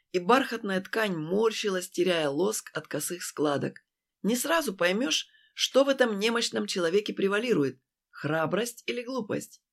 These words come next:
«Если ты представляешь себя в нём на подиуме», произнёс я, покусывая кончик сухой травинки,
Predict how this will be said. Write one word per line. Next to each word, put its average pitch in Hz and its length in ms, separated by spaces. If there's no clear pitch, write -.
«Если 220 480
ты 214 180
представляешь 185 760
себя 175 280
в 160 60
нём 170 260
на 135 100
подиуме», 156 600
произнёс 135 560
я, 170 180
покусывая 143 560
кончик 180 400
сухой 147 300
травинки, 127 720